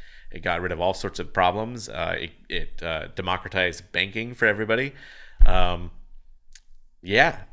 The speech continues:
I just, uh, if, if, uh, you know, I don't actually see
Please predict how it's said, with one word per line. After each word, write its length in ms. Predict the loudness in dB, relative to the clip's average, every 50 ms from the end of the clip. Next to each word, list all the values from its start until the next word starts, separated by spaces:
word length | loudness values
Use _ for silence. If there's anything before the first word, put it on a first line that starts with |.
| -16 -12 -6
I 100 | -4 -4
just, 220 | -4 -4 -2 2
uh, 240 | 4 6 6 6 6 4
if, 260 | 2 0 -2 -6 -8 -6
if, 320 | -6 -6 -6 -8 -10 -4
uh, 260 | -2 0 0 0 0 -2
you 160 | -4 -6 -6
know, 120 | -6 -6 -2
I 100 | 0 2
don't 180 | 2 2 0 0
actually 300 | 0 0 0 0 -4 -8
see 600 | -6 -6 -6 -6 -4 -2 -2 -2 -2 -4 -4 -4